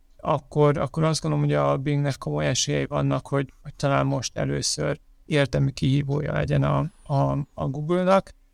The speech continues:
És talán még annyit hozzátennék, hogy, ö, ö, nagyon sok kis keresőmotor jelent meg a piacon most, illetve nagyon sok kis keresőmotor, ö, tud most már minőségi találatokat hozni pont a,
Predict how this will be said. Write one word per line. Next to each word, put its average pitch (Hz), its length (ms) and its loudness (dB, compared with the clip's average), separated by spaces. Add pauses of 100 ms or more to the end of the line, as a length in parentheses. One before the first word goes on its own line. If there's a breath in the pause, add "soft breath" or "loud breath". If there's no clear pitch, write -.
(300)
És - 120 -14
talán 202 240 6
még 180 140 0
annyit 180 260 2
hozzátennék, 156 840 -2
hogy, 160 380 -6
ö, 147 160 2 (840)
ö, 151 240 -2 (200)
nagyon 185 340 4
sok - 280 -2
kis - 240 -2
keresőmotor 151 800 0
jelent 143 340 0
meg 143 180 -2
a 143 40 -2
piacon 147 580 -4
most, 147 360 0 (100)
illetve 156 380 -2
nagyon 175 140 2
sok - 220 -2
kis - 180 -4
keresőmotor, 147 1000 -2 (480)
ö, 147 160 2 (140)
tud 170 200 -2
most 147 280 -2
már 151 200 2
minőségi 143 800 2 (140)
találatokat 147 680 -2
hozni 151 260 -4
pont 156 380 -2
a, 143 360 2